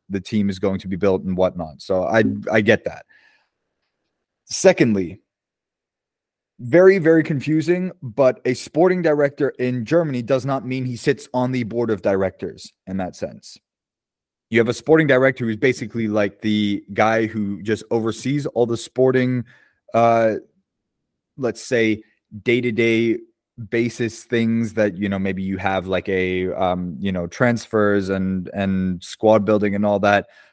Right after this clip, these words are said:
But then you have basically his boss, who is actually sitting on the board of directors, and he has basically the overview of the club's whole, uh, sporting's goings on. It's very confusing, and also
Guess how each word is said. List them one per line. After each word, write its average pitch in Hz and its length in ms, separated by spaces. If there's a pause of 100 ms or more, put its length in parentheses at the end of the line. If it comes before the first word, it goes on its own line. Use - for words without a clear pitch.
(120)
But 110 120
then 120 140
you 117 140
have 110 400
basically 104 460
his 95 220
boss, 139 640 (500)
who 120 160
is 113 80
actually 107 440
sitting 139 680
on 113 160
the 107 100
board 101 260
of 95 60
directors, 101 540
and 104 200
he 117 140
has 104 500 (120)
basically 104 320
the 104 100
overview 101 480
of 87 100 (160)
the 98 120
club's 95 400
whole, 120 720 (560)
uh, 101 480 (340)
sporting's 104 680
goings 95 500
on. 87 560
It's - 260 (140)
very 127 360
confusing, 113 600
and 107 240
also 104 640